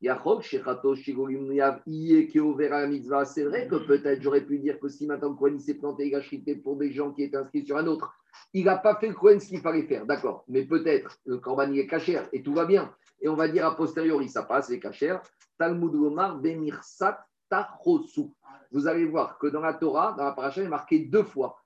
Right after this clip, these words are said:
Mirsat et Tachosu. Pourquoi la Torah, elle t'a dit deux fois abonnement, inscription ?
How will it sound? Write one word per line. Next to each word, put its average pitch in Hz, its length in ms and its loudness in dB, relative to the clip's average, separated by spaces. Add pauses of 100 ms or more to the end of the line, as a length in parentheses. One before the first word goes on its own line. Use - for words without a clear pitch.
(220)
Mirsat 202 640 2 (640)
et 180 140 4
Tachosu. 170 440 2 (220)
Pourquoi 220 300 -4
la 190 80 2
Torah, 170 240 -2
elle 160 140 -2
t'a 143 100 2
dit 143 180 -4
deux 147 220 4
fois 156 580 -2
abonnement, 139 760 2
inscription ? 147 640 -6